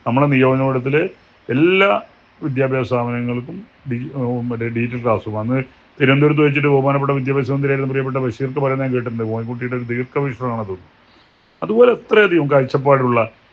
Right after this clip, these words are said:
പിന്നെ എല്ലാവരെയും കേൾക്കാനും ആ കേട്ടതിൻ്റെ അടിസ്ഥാനത്തിൽ തീരുമാനമെടുക്കാനുള്ള അദ്ദേഹത്തിൻ്റെ ഒരു കഴിവ്. ഏതായാലും നമുക്ക് അവിടെ വേ-, നമുക്കൊക്കെ പോകേണ്ടതാണ്. അതിന് മുന്നേ ബഹുമാനപ്പെട്ട മോഡി സാഹിബ്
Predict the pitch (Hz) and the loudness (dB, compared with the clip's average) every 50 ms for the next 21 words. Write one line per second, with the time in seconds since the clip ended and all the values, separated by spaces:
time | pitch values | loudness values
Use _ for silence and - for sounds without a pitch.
0 | _ _ - 185 202 220 220 196 180 170 175 185 185 190 196 196 196 196 196 196 | _ _ -4 -2 0 2 2 2 2 2 2 2 2 2 2 2 2 4 2 2
1 | 180 156 151 147 135 139 139 131 127 151 143 143 143 147 147 151 - - 156 151 | 2 0 -4 -2 -2 -2 -2 -2 -2 0 0 0 0 -2 -4 -8 -8 -8 -4 -4
2 | 160 165 151 - 147 147 143 147 147 147 - 160 160 160 160 143 139 - - 139 | -4 -4 -6 -6 -2 0 0 0 0 -2 -2 -2 -2 -2 -2 -4 -4 -2 -2 -2
3 | 131 131 131 123 131 120 127 120 117 120 131 131 127 120 123 107 127 120 120 120 | -2 -2 -4 -6 -6 -6 -6 -6 -4 -4 -4 -4 -4 -4 -6 -6 -6 -6 -6 -4
4 | 120 113 110 113 110 107 113 110 107 - - 104 98 101 101 98 - _ _ _ | -4 -4 -6 -6 -8 -10 -12 -12 -12 -10 -10 -10 -10 -10 -12 -12 -14 _ _ _
5 | _ _ _ _ - 117 110 120 127 131 127 135 135 147 - - 139 127 123 120 | _ _ _ _ -2 0 4 4 6 6 4 4 0 -4 -6 -8 -6 -6 -6 -6
6 | 123 135 139 127 127 127 123 120 123 123 123 113 107 107 107 104 120 113 127 123 | -6 -6 -6 -4 -2 -2 -2 -2 -2 -4 -4 -6 -6 -6 -6 -6 -6 -6 -4 -4
7 | 123 123 123 127 127 131 135 139 139 143 - - - 127 117 120 117 113 110 113 | -2 -2 -2 0 0 0 0 0 -2 -2 -6 -8 -8 -8 -6 -6 -6 -6 -6 -4
8 | 120 123 127 123 123 120 120 120 120 120 113 117 110 110 110 110 107 - 117 117 | -4 -4 -2 -2 -2 -2 -4 -4 -6 -6 -6 -6 -4 -4 -6 -6 -6 -6 -6 -6
9 | 107 | -6